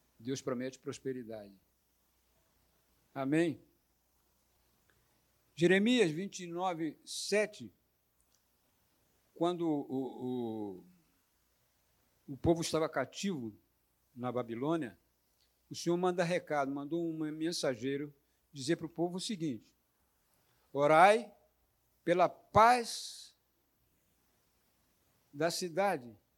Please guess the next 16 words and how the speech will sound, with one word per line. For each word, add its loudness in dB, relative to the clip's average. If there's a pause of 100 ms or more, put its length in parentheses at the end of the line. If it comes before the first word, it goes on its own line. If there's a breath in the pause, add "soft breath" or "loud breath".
(440)
para 2
onde 2
vos -6
desterrei, 0 (1200)
para -2
onde 0
eu 2
levei 6
vocês, 0 (1200)
porque -8
na 0
sua 2
paz -2 (560)
vós 2
tereis -4 (400)
paz." -4